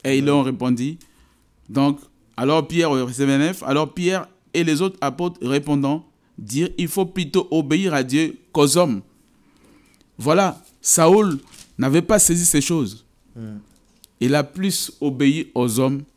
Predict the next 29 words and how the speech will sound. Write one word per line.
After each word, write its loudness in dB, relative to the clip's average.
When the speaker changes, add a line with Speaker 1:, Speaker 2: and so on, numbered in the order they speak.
Speaker 1:
qu'à -2
Speaker 2:
À 0
Speaker 1:
Dieu. 0
Speaker 2:
Dieu. -8
Speaker 1:
Donc, -2
il 2
a 2
préféré -2
obéir 4
aux -2
hommes 0
qu'à -4
Dieu. -6
Speaker 2:
Hmm. -18
Speaker 1:
Alors 0
qu'il 0
sait 0
que -6
Dieu -2
est 0
Dieu. -2
Speaker 2:
Hmm. -14
Speaker 1:
Et -4
Dieu 0
n'est 0
pas -2
égal -4
à -4
l'homme. -4